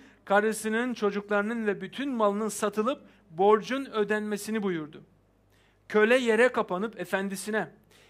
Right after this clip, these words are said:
"Ne olur sabret, bütün, bütün borcumu ödeyeceğim." dedi. Rabbe yalvardı, daha, daha doğrusu krala yalvardı, rica etti. Burada köle yere kapandı derken ona tapındı anlamında söylemiyor. Yani ona yalvardı, ona feryat etti.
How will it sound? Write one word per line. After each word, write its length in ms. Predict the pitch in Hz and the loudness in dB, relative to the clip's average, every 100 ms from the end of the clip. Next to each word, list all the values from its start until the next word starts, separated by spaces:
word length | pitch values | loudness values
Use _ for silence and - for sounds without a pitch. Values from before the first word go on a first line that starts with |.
| _ | _
"Ne 220 | 180 202 254 | -6 0 2
olur 340 | 262 226 175 | 2 2 -2
sabret, 760 | - - 240 233 214 180 - | -6 0 2 2 0 -4 -8
bütün, 420 | 196 - 294 277 196 | -10 -8 -8 -6 -8
bütün 300 | - 302 233 | -4 -4 0
borcumu 380 | 214 180 220 | 0 0 -4
ödeyeceğim." 540 | 226 202 202 202 208 175 | -4 -4 -6 -4 -4 -6
dedi. 240 | 156 147 _ _ _ _ _ _ _ - | -12 -18 _ _ _ _ _ _ _ -8
Rabbe 240 | 175 190 220 | -4 0 2
yalvardı, 560 | 196 185 175 170 170 - - | 2 2 -2 -6 -10 -12 -4
daha, 120 | 180 | 0
daha 160 | 190 180 | 0 2
doğrusu 340 | 196 190 185 | -2 -2 -6
krala 240 | 185 190 | -2 0
yalvardı, 540 | 202 175 170 165 160 156 | 2 2 0 -4 -6 -10
rica 380 | 175 170 214 185 | -10 -4 -4 -4
etti. 300 | - 151 - _ _ _ _ _ _ _ _ 165 | -8 -20 -20 _ _ _ _ _ _ _ _ -8
Burada 400 | 220 202 185 - - - _ | 0 2 2 -2 -20 -20 _
köle 180 | 185 214 | 2 4
yere 280 | 202 196 226 | 4 2 2
kapandı 400 | 226 202 190 190 | 0 -2 -4 0
derken 320 | 226 226 202 | 0 0 -4
ona 240 | 180 196 202 | -2 -4 -4
tapındı 360 | 190 202 208 | -6 -4 -2
anlamında 360 | 208 185 185 190 | -2 -4 -6 -8
söylemiyor. 560 | 190 180 202 202 147 - _ - _ | -4 -2 -2 -2 -8 -14 _ -20 _
Yani 260 | 175 185 185 | -2 0 0
ona 200 | 180 208 | -2 -2
yalvardı, 560 | 190 175 175 180 180 180 | -4 -6 -8 -10 -6 -6
ona 200 | 185 185 | -6 -8
feryat 480 | 180 175 190 196 | -8 -2 -2 -2
etti. 300 | 170 - 127 | -8 -16 -20